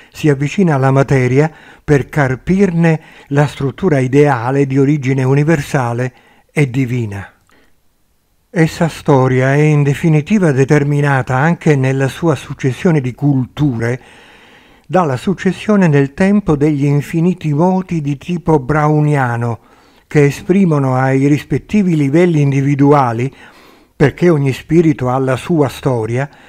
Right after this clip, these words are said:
la grandiosa esperienza della materialità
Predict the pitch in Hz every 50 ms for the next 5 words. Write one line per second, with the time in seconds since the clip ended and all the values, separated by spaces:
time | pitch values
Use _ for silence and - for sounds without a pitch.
0 | - - - - 143 160 156 139 160 170 175 180 175 165 160 180 180 156 123 104
1 | - - 135 127 113 - - - 147 135 135 135 147 156 160 165 170 170 - -
2 | - 135 123 127 151 165 147 127 123 135 156 165 - 156 135 127 139 139 135 135
3 | 131 110 - 156 139 120 104